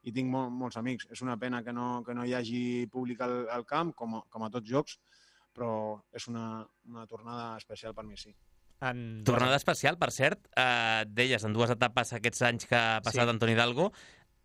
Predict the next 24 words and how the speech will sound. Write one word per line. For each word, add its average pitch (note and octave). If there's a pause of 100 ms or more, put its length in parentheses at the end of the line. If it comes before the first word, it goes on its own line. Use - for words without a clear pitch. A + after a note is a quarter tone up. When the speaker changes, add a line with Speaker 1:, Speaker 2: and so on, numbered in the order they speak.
(220)
Speaker 3:
Tu C3+
feies E3
la D#3+
reflexió D#3
al D#3
principi, B2+
que C3
era, B2+
va C3
marxar C#3+
del C3+
Barça C3+
per D#3+
primer B2+
cop C#3+
allà. B2 (320)
Te C#3
la C3
faré C3
al C#3
revés, C#3+ (100)
va A2+
tornar C#3+
de C#3+